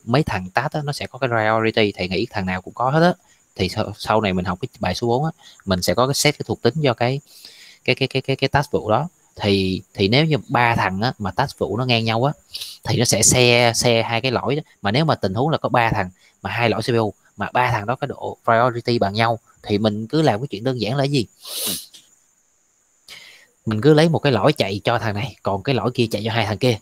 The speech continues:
hết, thằng này chạy xong rồi thì nhảy qua phụ, phụ để hỗ trợ chạy, chạy mấy thằng kia. Hiểu ý tưởng không? Một cái cách giải quyết đơn giản vậy thôi. Còn nếu như mà thằng nào mà mình, mình, mình thấy nó cần thiết á,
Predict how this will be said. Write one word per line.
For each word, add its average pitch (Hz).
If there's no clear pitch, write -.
hết, 165
thằng 104
này 104
chạy 107
xong 117
rồi 101
thì 110
nhảy 98
qua 113
phụ, 101
phụ 95
để 110
hỗ 120
trợ 101
chạy, 95
chạy 101
mấy 120
thằng 107
kia. 113
Hiểu 135
ý 131
tưởng 117
không? 131
Một 113
cái 139
cách 151
giải 107
quyết 131
đơn 117
giản 101
vậy 101
thôi. 107
Còn 95
nếu 143
như 147
mà 107
thằng 95
nào 95
mà 95
mình, 92
mình, 90
mình 90
thấy 110
nó 147
cần 92
thiết 139
á, 165